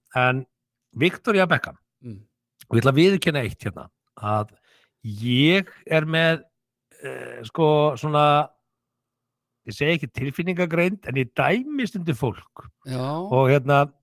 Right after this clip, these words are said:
Speaker 1: og þetta fannst
Speaker 2: Það
Speaker 1: fyrrverandi
Speaker 2: gera það nú allir.
Speaker 1: Eh, þetta fannst hérna konunni minni fyrrverandi ansi sérstakt
Speaker 2: Ok.
Speaker 1: í okkar sambandi. Og það var sko að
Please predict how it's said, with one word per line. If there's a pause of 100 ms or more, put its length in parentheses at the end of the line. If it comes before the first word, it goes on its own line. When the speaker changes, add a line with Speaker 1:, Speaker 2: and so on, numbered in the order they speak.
(140)
Speaker 1:
og
þetta
fannst
Speaker 2:
Það
Speaker 1:
fyrrverandi (460)
Speaker 2:
gera
það
nú
allir. (760)
Speaker 1:
Eh, (1120)
þetta
fannst
hérna (960)
konunni (200)
minni
fyrrverandi
ansi (240)
sérstakt (120)
Speaker 2:
Ok.
Speaker 1:
í
okkar
sambandi. (720)
Og
það
var
sko (1400)
að